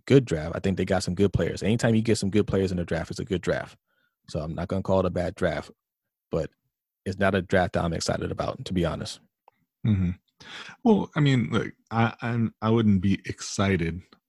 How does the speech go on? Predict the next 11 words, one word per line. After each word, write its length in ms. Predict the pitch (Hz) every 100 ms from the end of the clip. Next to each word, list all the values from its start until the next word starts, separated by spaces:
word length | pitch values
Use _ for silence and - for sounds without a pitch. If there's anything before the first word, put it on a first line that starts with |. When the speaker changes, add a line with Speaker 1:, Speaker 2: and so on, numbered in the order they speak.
| -
Speaker 2:
about 280 | 92 95
my 120 | 85 95
team 540 | - 107 101 95 82
doubling 480 | 90 90 92 98 95
down 400 | 92 101 98 98
on 440 | - 90 90 87 - _ _ _ _ _ -
running 460 | 92 98 98 98
and 120 | 90 87
stopping 380 | 98 95 92
the 80 | 90
run 420 | 85 90 82 78